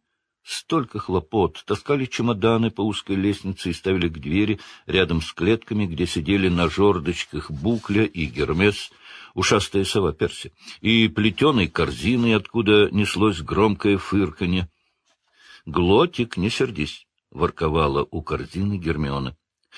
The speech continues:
«В поезде я тебя выпущу». «Не выпустишь», — зашипел Рон. «Вспомни о бедной Коросте». Он ткнул себя в грудь.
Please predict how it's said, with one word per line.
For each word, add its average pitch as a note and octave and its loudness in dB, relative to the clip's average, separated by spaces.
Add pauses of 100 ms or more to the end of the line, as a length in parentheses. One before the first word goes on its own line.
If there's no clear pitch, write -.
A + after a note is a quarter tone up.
«В - -8
поезде D3 2
я A#2 4
тебя A2+ 2
выпущу». D#2+ -4 (340)
«Не G#2 -2
выпустишь», — - -4 (260)
зашипел - -6
Рон. D#2+ 0 (320)
«Вспомни A#2 2 (100)
о F2+ 0
бедной F#2 0
Коросте». F2 2 (1080)
Он F2+ -2
ткнул F#2+ -4
себя E2+ -2
в E2 -4
грудь. E2 -6